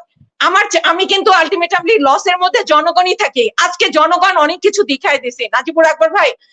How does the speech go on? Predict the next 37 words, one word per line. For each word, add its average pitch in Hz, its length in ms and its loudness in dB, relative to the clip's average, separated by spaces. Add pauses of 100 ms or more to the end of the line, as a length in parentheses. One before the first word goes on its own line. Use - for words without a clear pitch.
(680)
লজ্জা 262 460 0
তো 508 160 2
সবারই 392 380 2
হয় 285 320 0
যে 302 100 -4
আমি 294 220 -4
যাকে 330 280 -2
সাপোর্ট 349 360 -2
করলাম 339 340 0
তিনি 320 260 0
এরকম, 330 520 2
মানে, 285 220 -2
কি 330 160 -4
বলবো, 254 360 2
রাতের 302 320 0
আধারে 330 480 2
পালায় 311 280 2
গেল, 294 160 0
একটা 349 300 0
কথা 285 220 0
ছিল, 240 260 -4
দিনের 285 300 0
আলোতে 285 300 0
এইভাবে 285 380 -2
পালায় 254 320 0
গেল, 226 320 -2
তাও 349 260 2 (320)
সেই 453 240 0
ভারতীয় 370 480 0
দালাল। - 300 -2 (220)
দালাল, 392 420 2
দালাল 392 320 2
বললাম, 349 520 2
আর 311 180 0
আমাদের 330 400 0
পাকিস্তান 330 500 -4
পাঠান, 302 400 0